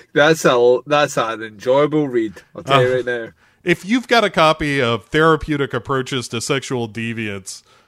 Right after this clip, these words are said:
Speaker 2: on your shelf, there are some questions that need to be asked.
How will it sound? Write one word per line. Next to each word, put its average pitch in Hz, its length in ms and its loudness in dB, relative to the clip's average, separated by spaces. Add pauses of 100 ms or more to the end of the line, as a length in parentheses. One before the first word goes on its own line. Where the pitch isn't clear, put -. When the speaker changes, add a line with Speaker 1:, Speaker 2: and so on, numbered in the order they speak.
(220)
Speaker 2:
on 139 240 2
your 127 160 0
shelf, 127 600 -2 (380)
there 151 280 6
are 165 60 2
some 135 200 -4
questions 123 500 0
that 104 220 -4
need 123 240 -6
to 123 140 -8
be 110 200 -6
asked. 87 680 -4